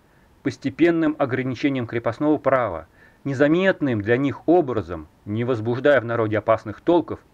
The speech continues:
и не произнося даже слова «свобода» или «вольность».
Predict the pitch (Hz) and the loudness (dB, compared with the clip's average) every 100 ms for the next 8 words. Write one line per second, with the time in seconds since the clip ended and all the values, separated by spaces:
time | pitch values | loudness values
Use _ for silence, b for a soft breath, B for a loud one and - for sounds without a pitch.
0 | - 190 214 233 220 220 208 175 190 - | -4 -2 0 0 0 0 0 2 0 4
1 | 175 139 127 120 143 107 - 113 127 165 | 2 2 -4 -4 -2 -2 0 -2 0 -2
2 | 131 - 120 113 113 80 76 _ _ | -2 -4 -4 0 -2 -2 -10 _ _